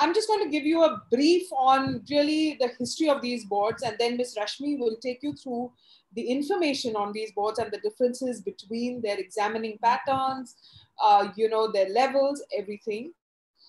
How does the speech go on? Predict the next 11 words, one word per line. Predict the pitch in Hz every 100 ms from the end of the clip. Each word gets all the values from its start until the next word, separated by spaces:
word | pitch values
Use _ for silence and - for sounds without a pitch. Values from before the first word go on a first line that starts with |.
| _ -
Then | 247 330 330
we | 254 240
will | 247
come | 240 262 269
to | 240
the | 202
criteria | 226 208 - 254 269 262 277 277
for | 226
choosing | - 247 240 233 240 240 233
the | 180
right | 185 202